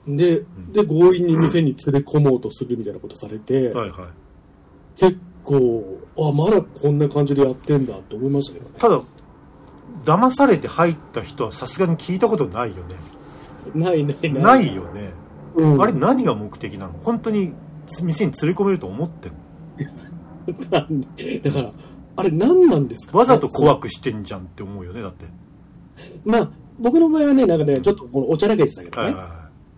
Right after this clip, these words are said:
Speaker 1: い。
Speaker 2: 「車が危ない。東京はいっぱい人がいる」
Speaker 1: まあね、
Speaker 2: みたいな感じで。
Speaker 1: まあそれもほら、竹下通りのさ、服屋のさ、
Speaker 2: うん。はいはい。
Speaker 1: 人だったらまだその手は、まあ、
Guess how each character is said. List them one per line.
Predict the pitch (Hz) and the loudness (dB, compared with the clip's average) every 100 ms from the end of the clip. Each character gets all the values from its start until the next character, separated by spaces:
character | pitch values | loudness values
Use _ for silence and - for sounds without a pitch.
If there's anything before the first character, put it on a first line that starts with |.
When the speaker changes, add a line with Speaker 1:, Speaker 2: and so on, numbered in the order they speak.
| 151 | -12
Speaker 1:
い。 | 143 | -2
Speaker 2:
「車 | 233 220 214 | 0 2 2
が | 208 | 0
危 | 208 | 2
な | 220 214 | 2 0
い。 | 170 139 - - - - | -2 -8 -10 -20 -20 2
東 | 214 214 | 4 6
京 | 214 | 4
は | 196 | 4
い | 190 | 0
っ | - | 2
ぱ | |
い | 202 | 0
人 | - - | 2 2
が | 190 | 2
い | 196 | 2
る」 | 190 180 | 2 2
Speaker 1:
ま | 117 | 0
あ | |
ね、 | 98 | -4
Speaker 2:
み | |
た | 107 | -6
い | |
な | 147 | -6
感 | |
じ | |
で。 | |
Speaker 1:
ま | 156 | -6
あ | 127 | -6
そ | - | -4
れ | 233 | -6
も | 240 | -4
ほ | 147 | -6
ら、 | |
竹 | - 175 262 | -4 -4 -2
下 | 269 - 254 | -2 0 2
通 | 254 | 2
り | 165 | -2
の | 95 | -4
さ、 | 85 123 101 | -6 -6 -6
服 | - - 254 190 - - 143 - | -10 -2 -2 -2 -8 -4 -4 -4
屋 | - 135 113 | -6 -6 -4
の | 107 95 92 | -10 -14 -18
さ、 | - 170 | -2 4
Speaker 2:
う | |
ん。 | 180 | 4
は | - 147 | 2 -2
い | |
は | 127 | -2
い。 | - - | -6 -20
Speaker 1:
人 | - - | -6 0
だ | 240 | 2
っ | 233 | 2
た | - | 2
ら | 196 | 2
ま | 190 | 2
だ | 131 | 2
そ | - | -4
の | 123 | -10
手 | 110 151 | -4 -2
は、 | 113 101 | -2 -4
ま | 117 | -10
あ、 | 110 | -12